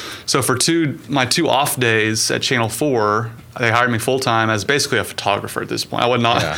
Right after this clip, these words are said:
Speaker 1: <laughs> I wasn't on camera
Speaker 2: Right,
Speaker 1: right
Speaker 2: yeah,
Speaker 1: away, 'cause
Speaker 2: yeah.
Speaker 1: I was literally twenty-three years old at the
Speaker 2: Yeah.
Speaker 1: time. Probably looked about sixteen. So for my two off days during the week at Channel four, I would go back to Stillwater and finish school, take,
Speaker 2: Mm-hmm.
Speaker 1: finish up my last sixteen hours, fourteen hours, whatever it
Speaker 2: Mm-hmm.
Speaker 1: was.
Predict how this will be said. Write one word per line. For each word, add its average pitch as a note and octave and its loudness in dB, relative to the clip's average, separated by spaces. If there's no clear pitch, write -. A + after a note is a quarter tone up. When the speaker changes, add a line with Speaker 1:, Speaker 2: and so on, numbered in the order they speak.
Speaker 1:
<laughs> - -4
I C#3+ 2
wasn't F#3 2
on D#3 0
camera C3+ 2
Speaker 2:
Right, - 2
Speaker 1:
right A#2 4
Speaker 2:
yeah, A#2+ 2
Speaker 1:
away, A#2 4
'cause G#2+ 2
Speaker 2:
yeah. E3+ 2
Speaker 1:
I D#3 2
was A#2 -2
literally D3+ 0
twenty-three B2 0
years G#2+ 0
old A#2 2
at - -16
the A#2 -4
Speaker 2:
Yeah. G#2+ 2
Speaker 1:
time. A#2+ 0
Probably C3 2
looked B2 0
about G#2+ 0
sixteen. A2 -2
So C#3+ 2
for C3 0
my C3 2
two D3 0
off C3 0
days A#2 2
during A#2 2
the A2 2
week A2+ 0
at A2+ -4
Channel G#2+ 0
four, C3+ 0
I A2+ 4
would A#2 0
go A#2+ 2
back A2+ 2
to - -2
Stillwater A2+ 2
and G2+ -2
finish A2 -2
school, A2+ -2
take, G#2+ -2
Speaker 2:
Mm-hmm. - -8
Speaker 1:
finish A#2 -2
up A#2 0
my A2 2
last G#2+ 0
sixteen - -4
hours, G#2 0
fourteen A2+ -6
hours, G#2 0
whatever G#2+ 0
it G#2+ 0
Speaker 2:
Mm-hmm. G#2+ -2
Speaker 1:
was. G#2+ 0